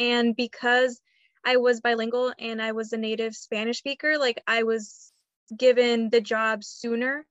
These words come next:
um, in comparison to, like, the other people who were also applying for the same job. And even, like, with previous experiences, like, I would be the one that would translate a lot for my school.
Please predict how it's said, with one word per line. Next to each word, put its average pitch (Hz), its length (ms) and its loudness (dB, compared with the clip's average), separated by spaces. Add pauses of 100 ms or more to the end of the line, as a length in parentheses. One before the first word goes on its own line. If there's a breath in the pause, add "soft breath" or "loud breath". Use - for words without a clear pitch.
(680)
um, 233 260 2
in 240 100 2
comparison 240 600 0
to, 254 160 -4
like, 233 200 -4 (100)
the 233 200 -8
other 226 300 -2
people 233 280 -4
who 233 100 -4
were 220 180 -2
also 226 280 -4
applying 254 340 -4
for 262 120 0
the 262 140 2
same 269 320 -6
job. 285 340 -2 (720)
And 262 360 2
even, 294 360 -2
like, 311 220 -6
with 262 220 4 (200)
previous 302 380 -4
experiences, 247 1080 -2
like, 226 200 -2
I 226 140 0
would 247 160 2
be 262 140 -6
the 247 120 2
one 226 220 -4
that 226 140 -4
would 220 100 -8
translate 226 480 -2
a 247 60 0
lot 262 280 0
for 240 160 0
my 220 180 -4
school. 233 520 -2